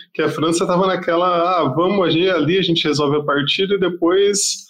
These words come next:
de-, deixa a coisa acontecer, né? Do jeito que for, a gente vai, a gente ganha quando a gente quiser."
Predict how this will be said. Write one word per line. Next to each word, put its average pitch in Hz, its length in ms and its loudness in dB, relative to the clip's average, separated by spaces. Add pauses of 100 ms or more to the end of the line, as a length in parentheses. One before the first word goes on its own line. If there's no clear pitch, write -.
(240)
de-, 175 520 -2
deixa 170 400 0
a 175 60 0
coisa 175 260 2
acontecer, 175 560 0
né? 139 200 0
Do 139 160 0
jeito 147 220 -2
que 160 120 0
for, 160 300 0
a 165 80 2
gente 165 240 0
vai, 165 500 2 (360)
a 160 40 -2
gente 151 200 2
ganha 160 200 0
quando 165 140 0
a 165 40 2
gente 165 160 0
quiser." 139 500 -2